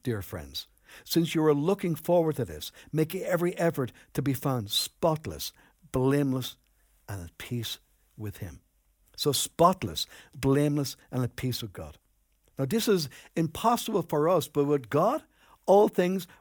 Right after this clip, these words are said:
are possible 'cause he has made a way through the sacrifice of Jesus Christ. The people in a live church are no better than those outside, but we just happen to come to know a Savior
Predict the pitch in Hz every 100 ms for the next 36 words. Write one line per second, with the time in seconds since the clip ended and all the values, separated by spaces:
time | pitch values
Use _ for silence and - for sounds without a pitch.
0 | - 143 - - 214 202 - 165 - 156
1 | - 175 151 127 131 175 220 208 123 110
2 | 113 - - - 139 127 - - 165 170
3 | 165 - 147 135 - _ 123 110 117 107
4 | 104 - 98 78 - _ _ _ _ -
5 | - - 147 - 247 247 233 202 151 147
6 | 185 190 - - 170 - - - - -
7 | 151 165 196 165 190 175 151 151 151 165
8 | 156 - 139 127 - - 220 147 110 -
9 | _ _ _ _ _ _ _ _ _ _
10 | - 117 156 175 156 - 139 127 131 107
11 | 107 - 131 131 131 110 101 95 _ _
12 | 98 - - 123 117 104 90